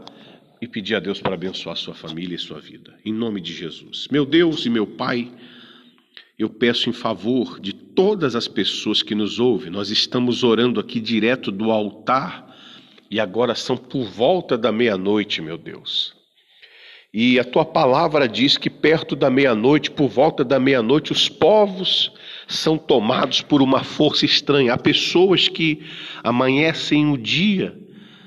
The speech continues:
e naquele dia vão sofrer acidentes, vão sofrer separações,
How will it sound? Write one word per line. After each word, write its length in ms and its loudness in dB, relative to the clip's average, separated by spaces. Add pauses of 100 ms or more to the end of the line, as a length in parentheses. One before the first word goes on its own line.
(460)
e 80 -2
naquele 480 2
dia 320 0
vão 180 0
sofrer 460 0
acidentes, 800 0
vão 120 0
sofrer 800 -2
separações, 1300 0